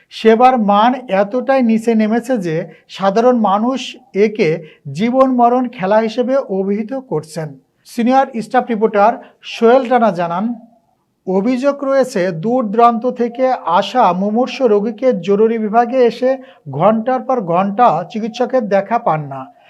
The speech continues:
অনেক ক্ষেত্রে রোগীর মৃত্যুর পর চিকিৎসকের আগমন ঘটে। ইতিপূর্বে এমন অব্যবস্থাপনার কারণে রোগীর মৃত্যু এবং স্বজনদের সাথে হাতাহাতি ও চিকিৎসকদের কর্মবিরতির মতো অপ্রীতিকর ঘটনা ঘটেছে।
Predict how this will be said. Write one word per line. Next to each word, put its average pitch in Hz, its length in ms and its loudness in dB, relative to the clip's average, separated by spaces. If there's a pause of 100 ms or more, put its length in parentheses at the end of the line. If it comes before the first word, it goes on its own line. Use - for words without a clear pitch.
(180)
অনেক 220 360 2
ক্ষেত্রে 233 500 0
রোগীর 220 520 2
মৃত্যুর 220 420 -2
পর 247 320 2
চিকিৎসকের 226 560 -4
আগমন 190 560 -2
ঘটে। 139 320 -8 (200)
ইতিপূর্বে 269 840 -2 (160)
এমন 233 460 4
অব্যবস্থাপনার 247 840 2
কারণে 214 520 4
রোগীর 214 400 2
মৃত্যু 220 600 -2
এবং 202 540 -2
স্বজনদের 233 540 0
সাথে 226 460 -2
হাতাহাতি 220 840 -2 (240)
ও 220 140 4
চিকিৎসকদের 233 840 -2
কর্মবিরতির 233 760 0
মতো 240 300 -2 (160)
অপ্রীতিকর 233 760 0
ঘটনা 185 420 -6
ঘটেছে। 151 500 -10